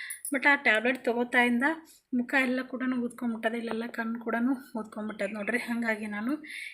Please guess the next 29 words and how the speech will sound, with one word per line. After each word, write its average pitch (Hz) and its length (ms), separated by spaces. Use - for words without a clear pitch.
ಇವಾಗ 214 280
ಟೂ 220 260
ಡೇಸ್ 214 280
ಆಯ್ತು, 214 300
ಮತ್ತೆ 214 300
ಟ್ಯಾಬ್ಲೆಟ್ 208 420
ತೊಗೊಂಡಿಲ್ಲ. 208 420
ನೋಡೋಣ, 226 260
ಸಾಯಂಕಾಲ 214 560
ಇಲ್ಲೇ, 208 720
ಆ, 220 40
ಆ 214 40
ಡಾಕ್ಟರ್ 208 360
ಅದಾರೆ, 220 240
ಅವ್ರ 202 120
ಕಡೆ 208 200
ಹೋಗಿ 214 280
ಬರ್ಬೇಕಂತ 208 500
ಮಾಡೀನಿ. 220 720
ಸ್ವಲ್ಪ - 220
ಪಿತ್ತಾದಂಗೆ 226 540
ಆಗ್ಬಿಟ್ಟದ, 208 360
ಹಾಗಾಗಿ 220 380
ನಿನ್ನೆ 220 280
ರಾತ್ರಿಯಿಂದ 214 560
ಸ್ವಲ್ಪ 226 260
ವಾಮಿಟಿಂಗ್ 220 600
ಅದೆಲ್ಲನೂ 214 400
ಇತ್ತು. 208 340